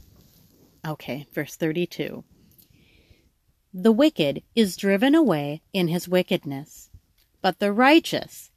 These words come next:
hath hope in his death."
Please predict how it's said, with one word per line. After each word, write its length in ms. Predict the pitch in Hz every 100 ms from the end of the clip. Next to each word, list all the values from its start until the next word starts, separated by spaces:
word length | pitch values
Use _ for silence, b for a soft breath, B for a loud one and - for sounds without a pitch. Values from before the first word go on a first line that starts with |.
| _
hath 300 | - 208 202
hope 540 | - - 339 - - - _ _ _ -
in 200 | 170 180
his 300 | 208 220 165 -
death." 340 | 165 147 -